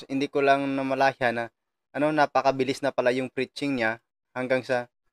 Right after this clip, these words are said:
bigla na lang siyang, um, bigla na lang silang dalawa na nag, ano, nag, nag, ah, taripa sa pag-alis. Hindi ko lang alam kung ano, kung ano yung rason nila. Pero yung kanila kasing isinishare, eh,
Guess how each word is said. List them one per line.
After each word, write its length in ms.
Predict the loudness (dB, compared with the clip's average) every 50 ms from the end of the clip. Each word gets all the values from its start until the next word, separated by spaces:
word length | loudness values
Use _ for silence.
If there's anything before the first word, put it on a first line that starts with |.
| _ _ _ _
bigla 320 | -8 -8 -2 2 4 4 4
na 200 | 4 2 -2 -2
lang 40 |
siyang, 220 | 0 0 0 0 0
um, 100 | -4 -8 -8 _ -12
bigla 260 | -16 -4 2 4 6 6
na 80 | 6 4
lang 120 | 0 -2 -4
silang 240 | -4 -4 -2 0 0
dalawa 320 | 2 2 2 2 2 2
na 160 | 0 -2 -2 -4 -2 -4 -4 -4 -4 -4
nag, 160 | -6 -6 -8 -6 -6
ano, 160 | -4 -4 -2
nag, 180 | -4 -4 -6 -10 -14 -16
nag, 320 | -12 -8 -8 -6 -8 -8 -10 -16 -16 -10 -8 -6
ah, 440 | -4 -4 -4 -4 -4 -6 -6 -8 -8 -4 -2
taripa 360 | 0 0 0 -2 -2 -4 -6 -4
sa 80 | -4 -4
pag-alis. 600 | -4 -4 -4 -2 -2 -2 -2 -2 -2 -4 -12 _ _ -10
Hindi 160 | -6 -4 -2
ko 80 | 0 0
lang 140 | 0 0 -2
alam 200 | -2 -2 -2 -4 -6
kung 160 | -8 -8 -6
ano, 160 | -6 -8 -8 -10 -10
kung 140 | -6 -4 -4
ano 140 | -4 -4 -6
yung 200 | -8 -8 -6 -4
rason 280 | -4 -4 -4 -4 -4 -2
nila. 240 | 0 2 0 0 -2 _ _ _ _ _ _ _ _ _ _ _ _
Pero 160 | 0 0 2
yung 340 | 2 2 2 0 0 -2 -2 -2
kanila 280 | -2 -2 0 2 0 2 0
kasing 320 | 0 -2 -4 -6 -6 -8 -10 -10
isinishare, 600 | -10 -8 -6 -6 -6 -4 0 2 2 2 2 0 -2
eh, 140 | -4 -4